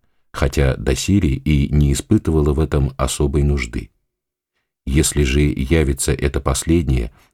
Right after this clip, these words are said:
то она и получит для себя удовлетворение применением ли старых канонов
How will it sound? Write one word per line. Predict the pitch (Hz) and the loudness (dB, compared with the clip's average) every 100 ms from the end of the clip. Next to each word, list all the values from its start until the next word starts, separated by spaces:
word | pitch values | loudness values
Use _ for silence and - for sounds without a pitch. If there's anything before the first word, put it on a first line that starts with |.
| _ | _
то | 73 | 0
она | 71 80 90 | 2 2 0
и | - 78 | 0 -4
получит | 78 73 95 - 65 | -2 0 0 -2 -2
для | 71 | -2
себя | - 69 73 71 - | -2 0 0 0 -2
удовлетворение | 71 69 69 69 - 73 80 69 65 64 - _ _ | -4 -2 0 -2 0 0 2 2 2 0 -6 _ _
применением | - 73 69 71 71 69 71 - | 0 2 4 4 2 2 2 0
ли | 71 69 69 | -2 -2 -4
старых | - 73 69 - | -2 0 0 -2
канонов | 67 67 87 87 69 | -2 0 2 2 0